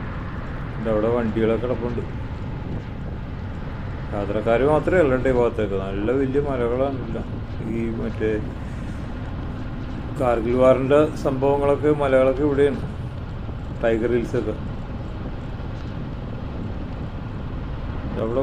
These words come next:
വണ്ടി ഏതാണ്ട് കിടപ്പുണ്ടല്ലോ, കല്ല് കിടക്കണുണ്ട് സൈഡിൽ. എൻ്റെ അമ്മ വലിയ പുഴ തന്നെയാണ് കേട്ടോ ഇത്.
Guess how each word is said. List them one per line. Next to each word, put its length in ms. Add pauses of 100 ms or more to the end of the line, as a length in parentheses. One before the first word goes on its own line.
വണ്ടി 300
ഏതാണ്ട് 280
കിടപ്പുണ്ടല്ലോ, 520 (680)
കല്ല് 340 (100)
കിടക്കണുണ്ട് 520 (600)
സൈഡിൽ. 360
എൻ്റെ 180
അമ്മ 240 (1300)
വലിയ 340
പുഴ 120 (120)
തന്നെയാണ് 400
കേട്ടോ 160
ഇത്. 120